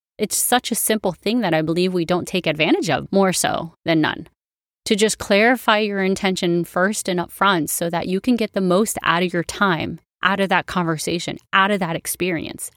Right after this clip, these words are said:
out of that action, out of that project, out of everything. <laughs> The intention is just so important. So that's what I want to leave with you today, is how powerful that intention is. And it's really simple.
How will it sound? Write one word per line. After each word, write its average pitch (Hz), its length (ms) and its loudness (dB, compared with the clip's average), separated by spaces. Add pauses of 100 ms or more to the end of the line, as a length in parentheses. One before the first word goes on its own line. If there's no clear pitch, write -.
out 196 160 0
of 196 100 -2
that 170 220 0
action, - 340 -4 (180)
out 202 160 2
of 208 100 -2
that 170 180 0
project, - 560 -4
out 226 100 2
of 233 160 -2
everything. 247 640 -4
<laughs> 170 60 -8 (960)
The - 100 0
intention 247 440 4
is 226 140 0
just - 220 -4
so 160 260 -2
important. 196 760 -2 (540)
So 175 400 2 (480)
that's 247 260 0
what 311 120 4
I 277 80 6
want 226 200 0
to 185 60 0
leave 156 220 0
with 147 160 -4
you 160 80 -2
today, - 460 -4 (320)
is 190 120 -4
how 247 360 0 (160)
powerful 233 800 -2
that 151 160 -8
intention 175 460 -2
is. - 380 -12 (800)
And 247 100 0
it's 269 160 0
really 349 260 4
simple. 392 340 2